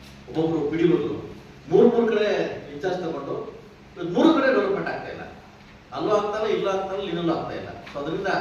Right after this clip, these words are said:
ಈ ಕೂಡಲೇ ಅವ್ರನ್ನ ವಜಾಗೊಳಿಸ್ಬೇಕು. So ಒಂದನೇ ತಾರೀಕಿಂದ ವಜಾಗೊಳಿಸಿ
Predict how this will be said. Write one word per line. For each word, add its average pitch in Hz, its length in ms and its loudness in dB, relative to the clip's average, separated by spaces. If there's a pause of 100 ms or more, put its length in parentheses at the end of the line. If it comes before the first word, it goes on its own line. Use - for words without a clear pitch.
(340)
ಈ 190 200 0
ಕೂಡಲೇ 233 200 2
ಅವ್ರನ್ನ 180 240 2
ವಜಾಗೊಳಿಸ್ಬೇಕು. - 760 -4 (500)
So 139 120 -6 (240)
ಒಂದನೇ 160 200 -4
ತಾರೀಕಿಂದ 143 280 -4
ವಜಾಗೊಳಿಸಿ 143 520 -2